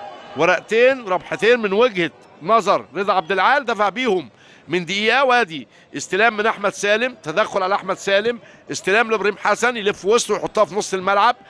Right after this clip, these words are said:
تقلش تطلع بره الملعب، ما ياخدش محمد حسن صاحب الهدف الثاني والجميل.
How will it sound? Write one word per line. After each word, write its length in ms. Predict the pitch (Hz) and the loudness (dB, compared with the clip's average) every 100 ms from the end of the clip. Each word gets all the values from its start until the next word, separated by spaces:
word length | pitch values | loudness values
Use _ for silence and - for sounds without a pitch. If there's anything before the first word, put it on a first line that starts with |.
| - _ | -20 _
تقلش 480 | - 233 254 269 - | -4 -2 0 0 -2
تطلع 420 | - 220 202 180 | -2 -4 0 0
بره 280 | 170 208 190 | 2 2 2
الملعب، 440 | 175 214 233 254 | 0 2 4 2
ما 60 | 190 | 0
ياخدش 320 | 160 208 214 | -4 -4 -4
محمد 360 | 180 196 196 170 | -4 -4 -4 -4
حسن 240 | 202 185 | -2 -4
صاحب 260 | 156 147 170 | -6 -6 -2
الهدف 260 | 185 208 | 0 0
الثاني 380 | 160 - 208 196 | -4 -4 -2 -2
والجميل. 480 | 190 220 156 139 123 | -2 -2 -2 -6 -8